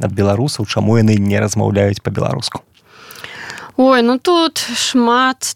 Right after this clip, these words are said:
Speaker 2: там, напрыклад, няма з кім размаўляць. Ці, да прыкладу, баяцца размаўляць, баяцца рабіць памылкі, баяцца, што там нешта на не то, не так скажуць.
Speaker 1: Але самае цікавае, гэтыя ж людзі,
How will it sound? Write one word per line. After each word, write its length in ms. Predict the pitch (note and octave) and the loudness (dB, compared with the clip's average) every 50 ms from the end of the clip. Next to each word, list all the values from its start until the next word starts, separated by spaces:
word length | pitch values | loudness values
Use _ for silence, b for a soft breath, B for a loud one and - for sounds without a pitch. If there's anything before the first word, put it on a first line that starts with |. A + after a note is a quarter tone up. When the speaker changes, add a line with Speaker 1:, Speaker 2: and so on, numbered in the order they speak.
| - | -4
Speaker 2:
там, 240 | - G3+ G3 G3+ G#3 | -4 -2 0 0 0
напрыклад, 480 | A3 - - C4 B3 - B3 - - A#3+ | 0 0 0 -2 0 0 -2 0 0 2
няма 220 | B3 C4+ D#4+ F4 | 2 2 2 0
з 80 | - - | -2 -4
кім 320 | - - C4 C4 B3 A#3 | -4 0 0 2 2 0
размаўляць. 960 | A3 G#3+ G#3+ G#3+ A3 A3 G#3+ G#3 G3+ G3+ G3 F#3+ G3 G3 - - - - - B B B B B B B B B B B B B | -2 -2 -4 -2 -2 -2 -2 -2 -2 -2 -2 -2 -4 -6 -8 -8 -10 -10 -12 B B B B B B B B B B B B B
Ці, 160 | B - A#3+ G#3+ | B -2 0 2
да 140 | A3 A#3 - | 2 2 2
прыкладу, 480 | C4+ C4 D4 - C#4+ B3 G#3 A#3+ G#3 | 2 0 2 2 0 0 0 0 0
баяцца 560 | G#3 C4+ C#4 C4 A#3 G#3+ G#3+ G#3+ - - A#3 G#3 | 2 2 2 2 2 0 -2 -2 -4 -4 -4 -4
размаўляць, 800 | G3+ G3+ - A3 G#3+ G#3 G#3 G3 G3 G3 F#3 F#3+ G3 - - G3+ | -4 -4 -2 -2 -2 -2 -2 -2 -2 0 -2 -2 -4 -6 -6 -2
баяцца 480 | G3+ A3 G#3+ A3 A#3 B3 - - C#4+ | 0 2 2 2 0 0 -2 -2 -2
рабіць 400 | B3+ B3+ A#3 A3 A#3+ A#3 - - | 0 0 0 0 0 -2 -4 -4
памылкі, 960 | - - A#3 A#3 A3+ G#3+ G#3+ G#3 G#3 G#3 G3+ - - - - A3+ G#3+ G#3+ G3+ | -4 -2 0 0 2 2 0 0 0 -2 -4 -6 -10 -10 -6 -2 -2 -2 -2
баяцца, 560 | G3+ G#3 G#3 G3+ G#3 G#3 A3 A#3+ - - A#3 - | 0 0 0 0 0 0 -2 -2 -4 -6 -6 -6
што 160 | - - A3 | -4 -4 -4
там 320 | - - G#3+ A3 G#3+ G#3+ | -2 0 2 2 2 4
нешта 400 | G#3+ A3 A3+ - - - A#3 A3 | 2 2 0 0 -2 -2 -2 0
на 80 | A3 A3 | 0 0
не 180 | G#3+ G#3+ G#3+ | 0 0 0
то, 220 | G#3 - A3+ A3 A3 | -2 0 0 2 2
не 160 | A3+ A3 G#3+ | 2 2 0
так 240 | - - G#3+ A3 - | -2 -2 -4 -4 -4
скажуць. 480 | - - - - F#3+ F#3+ F#3 F#3 - | -6 -8 -6 -6 -4 -4 -4 -2 0
Speaker 1:
Але 240 | - G2+ G#2 A#2 G#2+ | 2 2 4 4 2
самае 320 | - - B2+ C#3 D3+ D3+ - | 2 4 4 4 4 4 2
цікавае, 480 | - D#3 - D#3+ D3 A2+ G2+ G#2 A2 | 0 0 2 2 2 4 2 2 0
гэтыя 480 | - - G#2+ - C3+ D3 - - A#2 G#2+ | 0 0 0 2 2 2 2 2 0 0
ж 160 | F#2 F2 G2+ | 2 2 4
людзі, 240 | C3+ F#3+ G#3 F3+ | 4 4 4 2